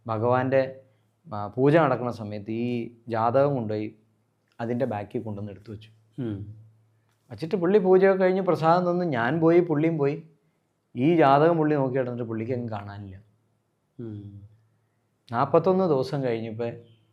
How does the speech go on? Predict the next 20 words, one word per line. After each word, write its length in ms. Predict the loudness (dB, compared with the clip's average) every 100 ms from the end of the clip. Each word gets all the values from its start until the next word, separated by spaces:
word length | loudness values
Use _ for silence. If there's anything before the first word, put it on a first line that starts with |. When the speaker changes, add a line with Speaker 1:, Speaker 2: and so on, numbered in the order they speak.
| _
Speaker 1:
എന്തോ 260 | -6 2 4
ആ 120 | 4 2 -6 _ _ 2
കാര്യം 300 | 6 6 6
ചെയ്തു 240 | 4 4
വന്നപ്പോൾ 380 | 0 -2 -6 -4 2
കറക്റ്റ് 480 | 4 4 2 6 8 6 -4 -8
ആ 40 |
ദിവസം 420 | 2 4 6 6 8
പോലും 260 | 6 6 0 -8 -10
പുള്ളി 160 | 0 2
കറക്റ്റായിട്ട് 500 | 4 2 2 2 2
പറഞ്ഞു. 280 | -2 -4 -6
നാപ്പത്തൊന്ന് 560 | -4 -2 -2 0 0 2
ദിവസം 320 | 0 -2 -6
കഴിയുമ്പോൾ 280 | -8 -6 -4
ആ 20 |
ജാതകം 340 | -4 -4 -6 -8
തിരിച്ച് 220 | -10 -10
കൈ 160 | -10 -12
കിട്ടി. 240 | -16